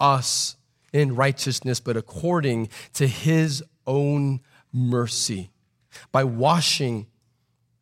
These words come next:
with the washing of regeneration and renewal of the Holy Spirit, whom he poured out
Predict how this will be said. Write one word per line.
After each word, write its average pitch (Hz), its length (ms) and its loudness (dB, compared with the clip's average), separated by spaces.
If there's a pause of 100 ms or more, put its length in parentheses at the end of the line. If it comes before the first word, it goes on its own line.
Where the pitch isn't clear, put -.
(160)
with 131 120 -6
the 131 80 -2
washing 143 440 2
of 123 140 0
regeneration 123 800 0
and 113 220 -4
renewal 135 600 0
of 110 180 -2
the 107 80 -6
Holy 117 500 -6
Spirit, 113 560 -2 (240)
whom 135 200 0
he 165 540 0 (200)
poured 147 460 0 (120)
out 143 340 2